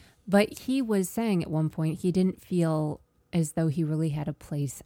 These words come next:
on the team and that he was appreciated or used in the best way. And then you find a team where the culture is totally different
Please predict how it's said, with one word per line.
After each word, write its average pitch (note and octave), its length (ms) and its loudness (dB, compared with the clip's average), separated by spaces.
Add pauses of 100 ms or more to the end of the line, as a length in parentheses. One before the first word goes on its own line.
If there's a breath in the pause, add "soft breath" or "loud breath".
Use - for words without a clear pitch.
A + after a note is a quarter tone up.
on D#3 180 -2
the D3 60 0
team D3 360 -4
and D3 100 -8
that C#3+ 140 -6
he - 160 -8
was D3+ 180 -4
appreciated D3+ 960 -4
or D3 380 -4 (120)
used E3 680 0 (680)
in D#3+ 140 4
the D#3+ 60 4
best C#3 360 -4
way. D3 360 -6 (580 soft breath)
And F#3 120 4
then F#3+ 160 4
you G#3 80 2
find A3+ 320 -2
a G3+ 40 0
team E3+ 280 0
where E3 120 2
the D#3+ 80 -4
culture - 360 -4
is E3 120 0
totally G3+ 340 -4
different D#3 400 -4